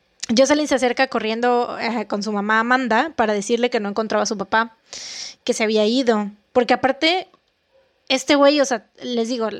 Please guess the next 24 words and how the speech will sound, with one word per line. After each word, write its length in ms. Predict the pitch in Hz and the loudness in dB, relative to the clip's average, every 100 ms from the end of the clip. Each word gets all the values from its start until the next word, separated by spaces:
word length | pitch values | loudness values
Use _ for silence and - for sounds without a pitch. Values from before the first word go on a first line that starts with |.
| - - - | -14 -16 -2
le 160 | 240 | 2
daba 180 | 240 254 | 4 4
muchas 240 | 269 294 | 2 -2
libertades 420 | 294 254 202 226 226 | 0 0 0 -2 0
a 60 | |
Jocelyn 400 | 233 233 247 240 247 | 0 0 0 -2 -2
e 80 | 226 | -6
incluso, 640 | 214 226 220 233 233 233 | -4 -2 0 2 2 0
este, 300 | - 202 - | -4 -6 -8
se 100 | 226 | -4
la 140 | 208 202 | -4 -4
presentó 580 | 208 214 208 233 240 | -4 -6 0 4 6
a 80 | 247 | 6
su 180 | 233 233 202 | 2 -6 -6
mamá, 480 | 202 196 202 214 311 | -6 -4 -2 0 0
o 80 | 240 | -2
sea, 140 | 208 | -4
a 40 | 202 | -6
su, 220 | 214 190 | -8 -6
a 100 | 208 | -2
la 220 | 202 202 196 | -2 -2 -4
abuelita 460 | 220 202 202 214 247 | -6 -4 -6 -2 0
de 200 | 233 196 | 0 -2
Jocelyn, 560 | 202 240 311 330 349 349 | -6 -2 -2 -2 -6 -10